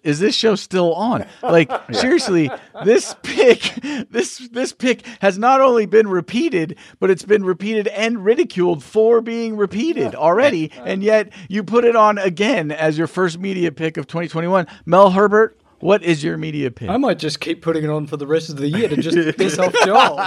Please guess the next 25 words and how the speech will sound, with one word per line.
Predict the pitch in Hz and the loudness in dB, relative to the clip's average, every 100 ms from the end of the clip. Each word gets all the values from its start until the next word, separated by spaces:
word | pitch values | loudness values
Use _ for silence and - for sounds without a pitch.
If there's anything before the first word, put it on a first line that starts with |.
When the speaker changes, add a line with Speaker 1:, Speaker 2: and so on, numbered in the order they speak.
| 185 | -2
Speaker 3:
just | 190 185 | -2 -2
to | 180 | -4
see | - 208 202 | -4 -4 -2
how | 208 - 311 | 0 0 -2
far | 247 208 185 | -4 -2 -2
I | 170 | -4
can | 156 | -6
push | 196 240 - | -4 -4 -4
this | 151 117 | -12 -10
guy | 147 139 151 165 - - - | -8 -6 -6 -8 -16 -16 -4
before | 240 185 175 196 | 0 4 4 4
he | |
breaks. | 208 294 240 - - 185 262 240 - - - _ _ - - - - | 2 2 2 0 -2 -4 -4 -10 -14 -18 -20 _ _ -4 0 0 2
And | 349 165 | 2 2
it's | 160 | 2
Ozark, | 254 185 156 139 131 143 | 6 6 6 0 -2 -4
by | 131 | -6
the | 120 | -6
way, | 120 127 | -8 -10
if | 120 - | -12 -14
people | 127 117 | -14 -12
don't, | 120 113 - - | -14 -14 -18 -16
uh, | 117 - - | -6 -6 -4
know. | 254 | 0
Speaker 1:
<laughs> | 233 | 2